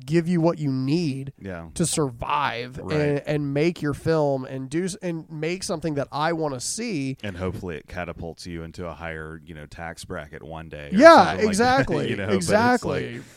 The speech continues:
Speaker 2: like,
Speaker 1: Um,
Speaker 2: yeah.
Speaker 1: and it's just, it's just fucking crazy to think about, you know. I don't wanna get on the, uh, the rest of this diatribe because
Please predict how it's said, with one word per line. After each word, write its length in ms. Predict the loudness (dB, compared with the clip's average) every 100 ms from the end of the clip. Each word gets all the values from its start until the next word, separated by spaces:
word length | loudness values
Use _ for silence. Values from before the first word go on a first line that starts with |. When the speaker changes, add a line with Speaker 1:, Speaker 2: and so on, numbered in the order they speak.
| -4
Speaker 2:
like, 20 |
Speaker 1:
Um, 260 | 2 2 2
Speaker 2:
yeah. 260 | 0 -2 -4
Speaker 1:
and 120 | 0
it's 120 | 0 0
just, 220 | -6 -4
it's 160 | -6 -6
just 180 | -8
fucking 340 | -4 -4 -4 -8
crazy 380 | -6 -4 -4 -4
to 80 |
think 240 | -4 -6 -6
about, 380 | -6 -4 -6 -6
you 140 | -8
know. 260 | -6 -8 -12 -16 -6 4
I 60 |
don't 140 | 6 8
wanna 140 | 6
get 220 | 6 2
on 320 | 2 0 0 -2
the, 420 | -2 -2 -2 -2
uh, 540 | 0 2 4 2 -2 -6 -12
the 180 | 0 4
rest 280 | 6 4 2
of 60 | -2
this 160 | -2 -2
diatribe 600 | -2 -2 2 4 4 2
because 400 | 2 0 0